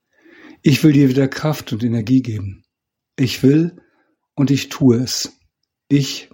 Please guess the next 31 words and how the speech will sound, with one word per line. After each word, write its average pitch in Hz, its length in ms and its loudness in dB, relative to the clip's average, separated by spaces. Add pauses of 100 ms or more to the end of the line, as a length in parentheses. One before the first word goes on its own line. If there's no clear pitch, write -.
bin 120 240 2
dein 113 300 -2
Gott." - 340 -12 (1800)
Wie? 123 400 2 (1400)
Nun, 147 160 4
Gott 127 220 0
hat 139 140 -2
viele 143 340 0
Wege. 110 300 -4 (1000)
Vielleicht 156 300 0
aber 156 160 2
sollten 147 280 0
Sie 139 100 2
die 135 140 2
Gelegenheit 127 500 2
nutzen 135 380 0
und 127 120 2
einmal 120 300 2
einen 120 200 0
Menschen 123 340 2
besuchen 113 560 -2
oder 135 240 -2
anrufen. 107 680 -6 (1000)
Wer 139 160 4
weiß, 151 380 -2 (400)
vielleicht 143 340 0
erquicken 135 420 2
Sie 117 120 0
jemand 120 300 4
anderen 135 420 2
damit 117 420 -2